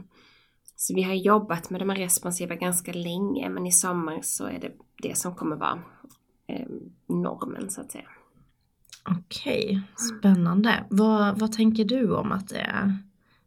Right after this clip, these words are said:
Speaker 2: förändras?
Speaker 1: Ja, det är ju en ganska stor förändring. Textannonsen är ju en väldigt central del av Google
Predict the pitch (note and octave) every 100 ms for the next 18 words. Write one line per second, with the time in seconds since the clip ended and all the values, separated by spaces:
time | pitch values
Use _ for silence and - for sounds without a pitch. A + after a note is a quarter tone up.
0 | _ - - - - - - - - _
1 | _ _ _ _ _ _ - G#3+ A3 G#3+
2 | A3+ A#3+ C4+ D4+ D4 - _ _ _ -
3 | G#3+ A#3+ B3+ A#3+ G3+ G#3+ G4 - - -
4 | - - - - - - C4+ C#4 - -
5 | - G#3+ G#3 B3 - A#3+ - - F#3+ G3
6 | G3 - G#3 F#3+ B3 A#3+ F3+ - - F3+
7 | F3+ E3+ D#3+ F3+ F3+ E3 D#3+ E3 - E3
8 | F3+